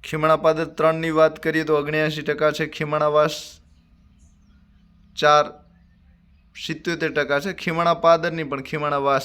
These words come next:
છે, બરાબર? તો ચારે ચાર બૂથ ખીમણાવાસના છે. તો બૂથ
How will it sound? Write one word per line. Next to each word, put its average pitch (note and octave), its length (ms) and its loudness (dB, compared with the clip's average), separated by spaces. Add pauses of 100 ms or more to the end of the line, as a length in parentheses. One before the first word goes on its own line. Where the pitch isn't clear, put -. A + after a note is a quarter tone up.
છે, C#3 80 -6
બરાબર? D#3+ 320 -4
તો D#3 120 -8
ચારે D#3 340 2
ચાર D3+ 220 0
બૂથ D3+ 300 -8
ખીમણાવાસના C#3 800 -4
છે. - 140 -16 (580)
તો D#3 120 -4 (1120)
બૂથ D3 260 -8